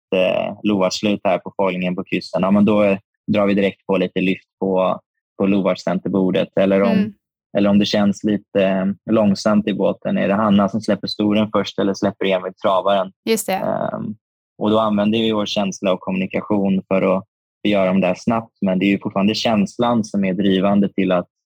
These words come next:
Speaker 1: eh,
Speaker 2: Kunna göra
Speaker 1: förändringen,
Speaker 2: förändringar.
Speaker 1: eh,
Speaker 2: Mm.
Speaker 1: mm.
Speaker 2: Mm.
Speaker 1: Ehm, så att jag tror att, eh, oavsett om man har den bäst meckade båten eller bäst material, så,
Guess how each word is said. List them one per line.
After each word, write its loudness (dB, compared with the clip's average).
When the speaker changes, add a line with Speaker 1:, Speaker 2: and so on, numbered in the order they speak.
Speaker 1:
eh, -4
Speaker 2:
Kunna 2
göra 2
Speaker 1:
förändringen, 2
Speaker 2:
förändringar. 0
Speaker 1:
eh, -8
Speaker 2:
Mm. -2
Speaker 1:
mm. 4
Speaker 2:
Mm. -2
Speaker 1:
Ehm, -2
så 0
att -2
jag 0
tror 0
att, -2
eh, 2
oavsett 0
om 2
man 2
har 0
den -2
bäst -4
meckade 0
båten 0
eller -2
bäst -4
material, 2
så, 0